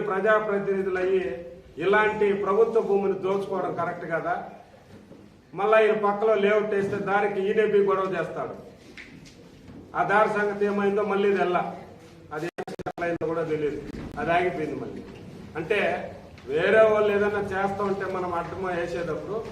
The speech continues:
ఒక ప్రజా-, ప్రజాప్రతినిధిగా మనం పనిచేసినప్పుడు ఇలాంటి భూ కబ్జాలు మండల కేంద్రంలో ఎంఆర్ఓ ఆఫీసు పక్కనే ఒకటి లెఫ్ట్, ఒకటి రైట్. ఇది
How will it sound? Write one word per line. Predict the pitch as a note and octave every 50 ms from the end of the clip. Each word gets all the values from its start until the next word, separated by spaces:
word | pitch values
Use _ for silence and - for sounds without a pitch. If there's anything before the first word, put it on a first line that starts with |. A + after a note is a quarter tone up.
| - - - - D3 D#3
ఒక | E3 E3+ -
ప్రజా-, | - - F3 F#3+ G3 G3+ F#3+ - - D#3+
ప్రజాప్రతినిధిగా | E3+ E3+ F3 G3 G3 G3 G3 F#3+ F#3 F3+ - F#3 F3+ - D#3+ E3 E3+ G3 E3 D#3+
మనం | D#3+ D3+ D3+ - D3+
పనిచేసినప్పుడు | D#3+ E3+ F3+ F3+ F#3+ F3+ F3+ D#3+ D#3 D#3+ D#3 - D3+ D#3 G#3 A#3 A#3 - - - - - - - - - B2+ C#3+ E3
ఇలాంటి | F#3 G3+ G#3+ A3 A3 A3 G#3+ G#3+ - G#3 G3 F3 D#3+ - - - - - - - - - - - - - - - - -
భూ | G3 A3 A#3 A3 A3
కబ్జాలు | G#3+ G#3 G#3 - F3 F#3+ F3+ F3+ F3 F#3+ G#3+ A3+ - - - - - - - - - - - - - - - - - - -
మండల | E3 F#3 G#3+ A3+ A#3 A#3 A#3 A#3 G3
కేంద్రంలో | G#3 G3+ G3+ G3+ G3+ F#3+ F3 F3 E3+ F#3 G#3 A3+ A3+ A#3 - - - - - - - - - - C3 D3+ F3
ఎంఆర్ఓ | F#3 G3+ A3+ A#3 A3+ A3 G#3 G3+ G3 F#3+ F#3+
ఆఫీసు | F#3 F3+ F3+ - - F3 - - F3+
పక్కనే | F#3 F#3 - - A#3 A#3 A3+ G3+ - - - - - - - - - - - - - - - - - C3 D3
ఒకటి | F3 - - F3+ E3+ E3 D#3 D#3 - - - - - - E3+
లెఫ్ట్, | F3+ - - - - B3 A#3+ G3+
ఒకటి | F3 - G#3 - - -
రైట్. | E3+ - - - - - - - - - - - - - - - - - - - - - - - - - - _ _ - - - - - - - -
ఇది | A3 A3+